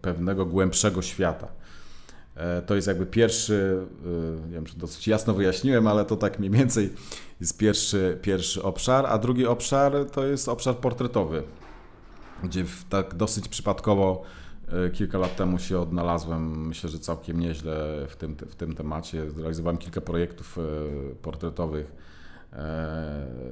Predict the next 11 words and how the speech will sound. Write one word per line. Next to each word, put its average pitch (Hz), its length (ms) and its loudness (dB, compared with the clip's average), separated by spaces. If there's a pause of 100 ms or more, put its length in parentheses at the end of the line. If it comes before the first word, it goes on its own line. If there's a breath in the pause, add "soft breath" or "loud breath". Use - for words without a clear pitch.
(1040)
i, 82 500 -2
i, 78 280 -6
i, 78 800 -6
i 73 40 -10
taki - 300 -8
kontakt 90 540 0
z - 160 -10
drugim, 82 720 0
z 76 80 -8
drugim 87 300 -2
człowiekiem 82 720 -2